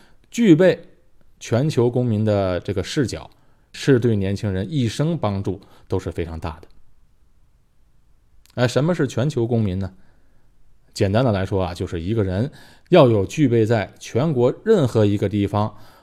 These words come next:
都能够与当地的人工作，在任何一个地方都能够找到工作、生存的能力。这就好像罗振宇说的，要做一个即插即拔、到哪里都行的 thumb drive。当然，这里说的不是去全世界开中餐馆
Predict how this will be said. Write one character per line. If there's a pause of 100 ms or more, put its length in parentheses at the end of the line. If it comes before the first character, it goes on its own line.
(200)
都
能
够
与
当
地
的
人
工
作， (460)
在
任
何
一
个
地
方 (440)
都
能
够
找
到
工
作、
生
存
的
能
力。 (600)
这
就
好
像
罗
振
宇
说
的， (500)
要
做
一
个
即
插
即
拔、
到
哪
里
都
行
的
thumb
drive。 (1500)
当
然，
这
里
说
的
不
是
去
全
世
界
开
中
餐
馆